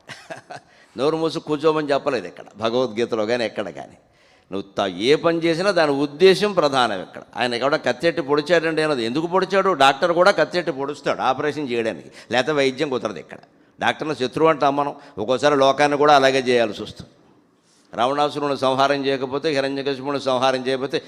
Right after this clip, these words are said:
ఇవాళ నా ప్రవచనంలో కూడా వాళ్ళిద్దరూ ఉండేవాళ్ళు. ఎలా చేస్తారు? చేయకుండా. అందుకని లౌకికంగా క్రియ ముఖ్యం, ఆధ్యాత్మికంగా క్రియ కాదు, ఉద్దేశం ముఖ్యం.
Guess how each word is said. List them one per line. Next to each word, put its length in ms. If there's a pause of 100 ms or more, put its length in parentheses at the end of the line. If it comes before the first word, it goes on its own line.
(200)
ఇవాళ 220
నా 140
ప్రవచనంలో 540
కూడా 180
వాళ్ళిద్దరూ 360
ఉండేవాళ్ళు. 380 (640)
ఎలా 120
చేస్తారు? 500
చేయకుండా. 440 (100)
అందుకని 320
లౌకికంగా 600
క్రియ 360
ముఖ్యం, 440
ఆధ్యాత్మికంగా 840
క్రియ 420
కాదు, 240
ఉద్దేశం 560
ముఖ్యం. 300